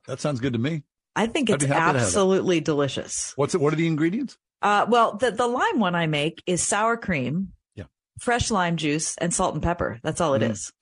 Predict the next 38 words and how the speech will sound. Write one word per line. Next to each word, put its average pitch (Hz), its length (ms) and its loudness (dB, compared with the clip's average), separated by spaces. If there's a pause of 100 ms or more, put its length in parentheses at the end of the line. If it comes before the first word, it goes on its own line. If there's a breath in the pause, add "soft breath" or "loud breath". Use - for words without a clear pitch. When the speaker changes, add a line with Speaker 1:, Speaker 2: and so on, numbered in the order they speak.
Speaker 1:
On 123 140 0
a 117 40 -2
taco. 104 420 -2 (300)
Speaker 2:
On 185 140 2
a 208 60 2
taco. 170 500 0 (260)
Speaker 1:
I'd 107 160 0
eat 117 140 2
it - 140 -2 (160)
in 101 80 -2
a - 20 0
Speaker 2:
Of 101 60 0
Speaker 1:
heartbeat. 170 200 2
Speaker 2:
course 233 260 2
you 165 100 4
would. 113 240 2
It's - 200 -2
delicious. 175 640 0
Speaker 1:
<laughs> - 60 -6 (220 loud breath)
Yes, - 200 -8
I 190 60 0
Speaker 2:
Now, 196 120 6
Speaker 1:
would. 190 100 2
Speaker 2:
apparently, 208 560 4
a - 140 0
crema, 180 720 0
uh, 156 320 0
is 180 320 0
the 165 400 -2
spreadable 196 560 0
condiment 170 440 0
that's 151 200 -4
most 185 320 0
popular 180 560 2
right 156 320 -2
now 151 380 0
in 151 320 -4
Italy. 135 540 -2